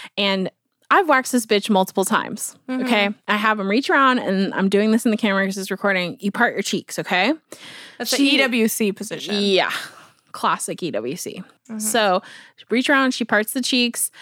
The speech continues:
Speaker 1: and then she starts acting like she can't hold her cheeks, right? So he gets up
Speaker 2: Stop.
Speaker 1: and comes
Speaker 2: Stop.
Speaker 1: over, and he's holding one butt cheek,
Speaker 2: No.
Speaker 1: and she's holding the other, and me and this man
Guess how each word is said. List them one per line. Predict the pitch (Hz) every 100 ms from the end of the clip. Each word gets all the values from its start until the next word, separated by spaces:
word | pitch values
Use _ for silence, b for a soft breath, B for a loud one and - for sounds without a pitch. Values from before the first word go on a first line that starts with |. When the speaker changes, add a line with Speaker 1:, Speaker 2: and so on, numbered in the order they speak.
| B 220 226
Speaker 1:
and | 247
then | 285
she | 339 381
starts | 339 302
acting | - 226 262 247
like | 220
she | -
can't | 214 233 180
hold | 208 180
her | 147
cheeks, | - 285 - - -
right? | 175 202 220 -
So | - 233 196
he | - 285 330
gets | 320 311 - -
up |
Speaker 2:
Stop. | 233 277 226 180 220 196 185 185 _ b b b
Speaker 1:
and | 233 233
comes | 285 311 311
Speaker 2:
Stop. | 302 285 269 240 233 -
Speaker 1:
over, | - 240
and | 233 233
he's | 254 269 330
holding | 359 320 320 302
one | 269 277 262
butt | 247 254
cheek, | 254
Speaker 2:
No. | 226 214 214 208 214
Speaker 1:
and | 214 226
she's | - 285 311
holding | - 330 311 285
the | 247
other, | 247 220
and | 196 214
me | 247
and | 294
this | 311 262
man | 247 240 226 208